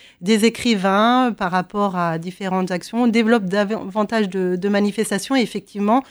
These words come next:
le commerce de proximité, euh, nécessite qu'on, qu'on, qu'il y ait un, un appui, notamment lorsque ces commerces ouvrent.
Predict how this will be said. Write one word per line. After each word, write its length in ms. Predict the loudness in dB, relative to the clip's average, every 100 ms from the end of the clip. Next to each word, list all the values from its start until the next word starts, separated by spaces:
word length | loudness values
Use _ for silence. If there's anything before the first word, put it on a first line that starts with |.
| -16 -20 _
le 320 | -2 2 2 2
commerce 380 | 2 2 2
de 60 | 0
proximité, 1000 | -4 -6 -8 -4 -2 -2 -4 -2 0 0
euh, 240 | 0 -4 -8 _ _ _ _
nécessite 720 | 2 2 2 0 2 2 2 -2 -2
qu'on, 360 | -6 -6 -4
qu'on, 480 | -6 -8 -4 -2 -4
qu'il 240 | -8 -10 -2
y 100 | 2
ait 140 | 2
un, 300 | 2 -2 -2 -2
un 120 | 0 2
appui, 520 | 0 -4 -2 0 0 _ _ -6
notamment 460 | 0 2 4 4
lorsque 360 | 4 0 -4 -8
ces 300 | -6 -6 -4
commerces 640 | -2 0 2 0 -2 -8 -8 -10 _ _ _ 2
ouvrent. 420 | 4 4 2